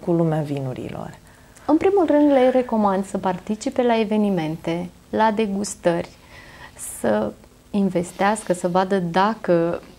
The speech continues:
Speaker 2: într-adevăr le place și este de lungă durată. Uh, unii fac cursurile de sommelier pentru că li se pare că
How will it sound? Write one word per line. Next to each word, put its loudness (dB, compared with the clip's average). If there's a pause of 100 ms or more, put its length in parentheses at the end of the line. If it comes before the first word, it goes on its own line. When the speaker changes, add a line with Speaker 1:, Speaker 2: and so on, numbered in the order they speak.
(200)
Speaker 2:
într-adevăr 2
le 6
place 4
și -2 (320)
este 0
de 0 (280)
lungă 0
durată. -6 (760)
Uh, -2 (260)
unii 0 (720)
fac 0 (120)
cursurile -4
de -4
sommelier -4
pentru -6
că -8 (140)
li -6
se -8
pare -4
că -6